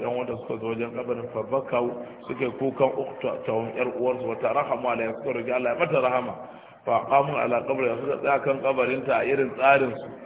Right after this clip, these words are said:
Yau da ayyam, wasu kwanaki, to man sarafu ila ahli, sana suka tafi zuwa ga iyalansu. Magana bai kare ba. Za mu tsaya nan, muna da minti bakwai. Falamma ja-, ko mu tsaya nan?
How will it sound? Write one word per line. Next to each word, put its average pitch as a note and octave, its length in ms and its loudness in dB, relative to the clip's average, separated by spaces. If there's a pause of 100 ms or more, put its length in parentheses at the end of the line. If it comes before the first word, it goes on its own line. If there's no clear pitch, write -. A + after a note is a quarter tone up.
(460)
Yau B2 180 4
da A#2+ 160 2
ayyam, B2+ 320 2
wasu B2+ 360 -4 (160)
kwanaki, A#2+ 560 0 (400)
to A#2+ 80 0
man A#2+ 260 -4
sarafu B2+ 340 2
ila G#2+ 280 0
ahli, G2+ 400 -4
sana A2+ 280 -2
suka - 120 -6
tafi A2 320 -8
zuwa A2+ 200 2
ga F#2+ 120 -4
iyalansu. F2+ 600 -8 (1600)
Magana C3 320 10
bai G#2+ 200 0
kare G2+ 360 2
ba. - 80 -10 (1500)
Za B2+ 140 12
mu C#3+ 120 6
tsaya C3+ 240 10
nan, C3+ 200 2 (600)
muna B2+ 220 2
da G#2+ 100 0
minti G#2 300 -6
bakwai. F#2 300 -12 (320)
Falamma E3+ 480 12
ja-, C3+ 200 4
ko F#3+ 100 10
mu F3+ 120 2
tsaya D3+ 160 4
nan? A#2+ 140 0